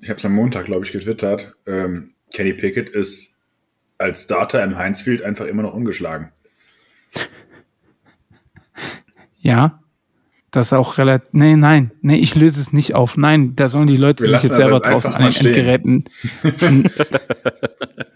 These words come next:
Speaker 1: Ich würd aber gerne noch mal einen Namen ganz kurz reinbringen, der, ähm, ja, über den haben wir gerade eben schon gesprochen, aus einem besonderen Grund, und zwar noch mal Devin Bush.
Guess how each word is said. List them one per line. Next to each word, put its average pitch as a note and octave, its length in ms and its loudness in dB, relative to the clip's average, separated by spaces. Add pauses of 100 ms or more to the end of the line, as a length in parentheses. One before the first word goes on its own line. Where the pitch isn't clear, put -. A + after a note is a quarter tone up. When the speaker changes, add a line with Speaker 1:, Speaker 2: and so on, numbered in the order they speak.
(1400)
Speaker 1:
Ich A2 80 -10
würd D3+ 120 2
aber B2 160 2
gerne A#2+ 180 0
noch A#2+ 140 -6
mal G#2 80 -2
einen F#2+ 100 -2
Namen G2+ 320 0
ganz F#2 180 -6
kurz - 220 -4
reinbringen, G2 460 0
der, F#2+ 500 -4
ähm, F#2 440 -4 (520)
ja, G#2 380 -4 (680)
über G2+ 200 -6
den G2 100 -4
haben G#2 100 -4
wir G2+ 80 -2
gerade F#2+ 140 -2
eben G2+ 120 -6
schon A2+ 140 -6
gesprochen, A#2 640 -6 (760)
aus F#2+ 200 -8
einem G2 320 -4
besonderen G2+ 440 -2
Grund, F#2+ 320 0
und F2 120 -12
zwar F#2 280 -4
noch G2 220 -4
mal F#2+ 100 -4
Devin F#2+ 320 -4
Bush. B2 440 -2